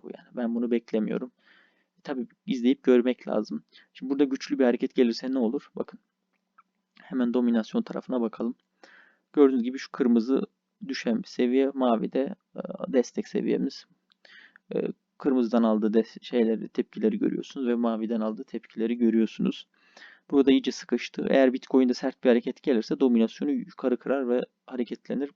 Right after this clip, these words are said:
Bu benim, bunu beklemiyorum. E, bunu altcoin'lere baktığım zaman oradaki, e, güçlü hareketlerden görüyorum. E, aşağı kırmasını bekliyorum. Aşağı kırdığı zaman da altcoin rallisi startı verecektir ve çok ciddi yükselişler. Yani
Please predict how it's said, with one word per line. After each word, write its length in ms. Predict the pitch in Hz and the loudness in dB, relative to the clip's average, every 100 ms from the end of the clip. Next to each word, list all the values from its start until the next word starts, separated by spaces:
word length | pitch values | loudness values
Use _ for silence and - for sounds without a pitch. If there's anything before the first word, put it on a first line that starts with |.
| - | -6
Bu 100 | 127 | 0
benim, 280 | 117 127 - - - | 0 -2 -10 -20 -10
bunu 160 | 123 | -2
beklemiyorum. 600 | 127 - 123 107 - - _ - - _ _ _ _ _ _ - | -2 -2 -6 -6 -8 -12 _ -20 -20 _ _ _ _ _ _ -8
E, 140 | - | -4
bunu 200 | 135 135 | 0 2
altcoin'lere 560 | 127 - 127 117 117 117 | 2 2 0 2 2 0
baktığım 360 | 113 - 123 | -2 -2 -2
zaman 260 | 107 113 131 - | 0 -2 -4 -10
oradaki, 380 | - 127 120 - | -6 -6 -6 -6
e, 100 | 117 - - | -8 -8 -14
güçlü 440 | - - - - 123 | -12 -12 -12 -8 -2
hareketlerden 640 | 117 110 120 110 110 131 | -2 -4 -4 -2 0 0
görüyorum. 460 | 117 113 113 107 - _ _ _ _ - - _ - | 2 4 4 2 -2 _ _ _ _ -20 -20 _ -18
E, 40 | 190 - - - - _ | -14 -12 -12 -12 -16 _
aşağı 320 | 139 - 139 | -6 0 -2
kırmasını 460 | - 120 120 160 135 | -2 -6 -6 -4 0
bekliyorum. 520 | 120 - 123 107 101 _ _ _ _ _ | 0 0 -4 -4 -6 _ _ _ _ _
Aşağı 320 | 139 - 139 | -4 0 0
kırdığı 300 | 123 139 135 | 0 0 0
zaman 300 | 120 110 117 | 4 4 2
da 100 | 131 | 2
altcoin 500 | 135 - - 120 110 - | 0 0 0 2 2 2
rallisi 520 | 131 127 104 - 151 - _ | 4 6 4 0 -2 -2 _
startı 460 | - - 123 117 135 | -20 -4 -2 0 2
verecektir 580 | 123 117 113 - 139 120 | 4 4 2 -2 -2 0
ve 80 | |
çok 280 | 113 - - | -2 -4 -12
ciddi 300 | - - - | -20 -20 -2
yükselişler. 640 | 151 110 - 101 - - - | 2 2 -2 -14 -16 -16 -6
Yani 340 | 113 113 110 | -4 -2 -4